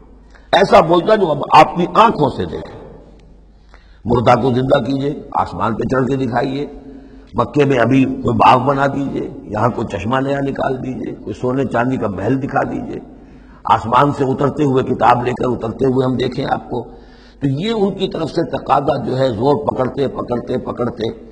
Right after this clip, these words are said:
اور یہ آپ دیکھیں گے مسلسل چلے گا معاملہ۔ اب یہ اللہ تعالیٰ کی طرف سے فیصلہ یہ تھا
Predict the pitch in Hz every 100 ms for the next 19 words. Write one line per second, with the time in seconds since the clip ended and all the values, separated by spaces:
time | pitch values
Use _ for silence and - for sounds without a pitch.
0 | - - 123 147 139 120 156 151 135 131
1 | 123 151 156 151 120 123 113 101 95 104
2 | 98 95 - - - - - - 110 123
3 | 151 143 170 220 220 - 226 208 190 180
4 | 160 160 139 143 143 127 120 - 101 107
5 | -